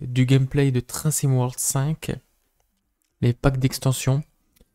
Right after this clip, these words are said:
On parlera également, euh, des révélations de Dovetail Games deux mille vingt-quatre. Nouvelles célébrations mensuelles en décembre avec des annonces passionnantes et des mises à jour de projets chaque jour de la semaine, se terminant le vingt avec une surprise spéciale pour clôturer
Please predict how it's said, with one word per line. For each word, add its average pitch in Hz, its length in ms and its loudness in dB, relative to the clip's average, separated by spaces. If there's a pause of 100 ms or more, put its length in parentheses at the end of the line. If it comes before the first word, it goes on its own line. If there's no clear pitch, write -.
(520)
On 135 100 2
parlera 147 320 4
également, 151 520 6
euh, 127 680 4
des 127 160 4
révélations 151 420 4
de 135 140 4
Dovetail 143 460 2
Games 139 180 4 (100)
deux 135 80 4
mille 143 160 4
vingt-quatre. 139 640 0 (340)
Nouvelles 131 300 4
célébrations 131 800 2
mensuelles 139 720 2
en 131 80 0
décembre 131 480 2
avec 120 160 2
des 120 160 2
annonces 127 280 2
passionnantes 139 500 0
et 131 40 2
des 123 120 2
mises 135 180 6
à 131 60 6
jour 135 180 2
de 127 80 4
projets 127 320 0
chaque 139 240 0
jour 135 320 0 (380)
de 127 60 4
la 123 100 6
semaine, 143 400 2 (320)
se - 160 -10
terminant 131 340 4
le 123 120 6
vingt 135 340 2
avec 123 220 -2
une 123 100 0
surprise - 340 -4
spéciale 139 500 0
pour - 200 -8
clôturer 135 520 0